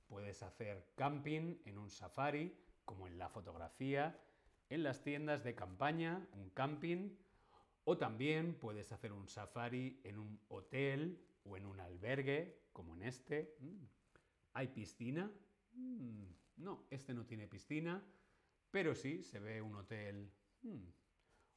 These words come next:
Un hotel bastante lujoso. Sí, en los safaris puede ser un alojamiento básico, un alojamiento económico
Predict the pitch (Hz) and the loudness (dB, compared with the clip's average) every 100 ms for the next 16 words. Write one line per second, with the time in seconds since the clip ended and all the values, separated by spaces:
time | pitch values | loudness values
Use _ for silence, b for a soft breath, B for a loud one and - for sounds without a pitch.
0 | _ 170 175 120 131 135 143 151 156 131 | _ 2 2 2 2 4 4 4 2 0
1 | 101 110 110 120 117 123 147 143 123 107 | 0 -2 -2 -2 -2 2 4 4 4 2
2 | 135 127 107 - 139 - 120 90 - b | 2 2 0 0 0 0 -6 -10 -12 b
3 | b b - 214 135 - - _ - 104 | b b -2 0 0 -4 -18 _ -12 -4
4 | 120 160 135 131 151 160 175 - 120 107 | 0 2 0 6 8 8 4 0 -4 -4
5 | 120 107 101 95 98 - 101 113 117 104 | -4 -6 -6 -6 -6 -6 -4 -2 -2 -4
6 | 107 90 85 b b b b 101 101 135 | -6 -8 -10 b b b b -6 4 4
7 | 135 139 135 156 185 - 110 107 98 92 | 4 -2 4 4 4 0 -6 -6 -4 -6
8 | 101 107 107 104 104 92 92 - 175 165 | -6 -6 -6 -6 -6 -6 -6 0 2 4
9 | 151 156 156 165 170 180 | 4 4 2 4 2 2